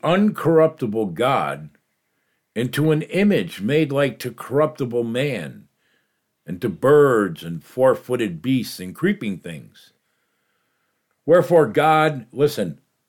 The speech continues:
wherefore God also gave them up to unclean, cleanliness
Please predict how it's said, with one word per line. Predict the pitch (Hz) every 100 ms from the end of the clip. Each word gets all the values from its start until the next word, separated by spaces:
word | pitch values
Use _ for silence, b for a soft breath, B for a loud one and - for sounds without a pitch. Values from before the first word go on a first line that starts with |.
| _ _ _ _ _
wherefore | 131 147 175 - 147 135 110
God | 87 131 139 139 104 101 -
also | 110 139 160 - 147 143
gave | 110 135 135 120
them | 127 117
up | 127 113
to | - 107 -
unclean, | 120 143 139 - - - 147 127 117 -
cleanliness | - 127 127 117 95 85 73 - -